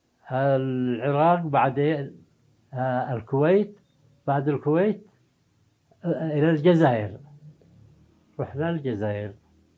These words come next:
ورحت قلت: "يا سنان، أنا معك إلى صنعاء." قال: "و-، ولا يهمك." أخذني معه إلى صنعاء. وص-، عبد الله السلام عرف الذي في صنعاء،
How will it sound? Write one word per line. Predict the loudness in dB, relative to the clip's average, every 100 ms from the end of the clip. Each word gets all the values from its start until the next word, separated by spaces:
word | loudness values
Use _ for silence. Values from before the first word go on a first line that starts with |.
| _ _ _ _ _ _ _ _
ورحت | -4 -4 -6 _ _ _ _ _ _ _ _ _ _ -14
قلت: | -8 -4
"يا | -2 0 -2
سنان، | -4 -6 -4 -4 -4 -6 -10 _ _ _ _ _ -8
أنا | -4 -4
معك | -4 -6 -6 -6
إلى | -6
صنعاء." | -4 -4 -6 -8 -14 _ _ _ _ _ _
قال: | -4 -4 -6
"و-، | -12 -16 -20
ولا | -8 -2 0 2
يهمك." | 0 -4 -10 -18 _ _ _ _ _ _ _
أخذني | -4 -2 -4 -2 -2
معه | -2 -4
إلى | -2 -2 -2
صنعاء. | -4 -8 -6 -8 -12 _ _ _ _ _ _ _ _ _ _ _ -2
وص-، | -2 -2 -8 -8 _ _ _
عبد | -10 -6 -4
الله | -2 -2
السلام | -4 -8 -6 -8 -10 -16 _ _ _ _ _ _ -4
عرف | -4 -4
الذي | -6 -6 -4 -4
في | -4
صنعاء، | -6 -8 -10 -12